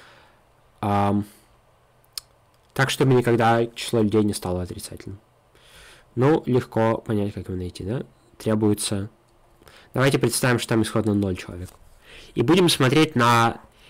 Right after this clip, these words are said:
минимальное количество людей, которое у нас, э, было в автобусе в любой из этих моментов времени. Да, пускай,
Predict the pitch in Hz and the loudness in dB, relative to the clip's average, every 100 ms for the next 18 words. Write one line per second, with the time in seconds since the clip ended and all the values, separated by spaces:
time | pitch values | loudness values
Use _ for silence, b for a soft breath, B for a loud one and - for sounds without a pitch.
0 | b 135 135 131 147 151 135 131 135 135 | b 2 4 6 6 6 4 4 2 2
1 | 135 117 117 185 226 131 127 117 113 113 | 0 2 4 4 2 0 2 4 2 -2
2 | - b b b b b _ - 196 95 | -10 b b b b b _ -6 -4 -2
3 | 190 92 190 - _ _ _ _ _ _ | -2 -2 -4 -8 _ _ _ _ _ _
4 | _ - - 123 143 120 117 170 151 - | _ -18 -6 2 4 4 2 0 2 2
5 | 123 123 113 127 117 107 - 107 104 87 | 4 4 4 4 4 2 0 0 0 -2
6 | - 98 87 95 110 _ - b b b | -8 -10 -10 -12 -16 _ -20 b b b
7 | b b - 113 117 117 - 113 110 | b b -4 -2 0 -2 0 4 4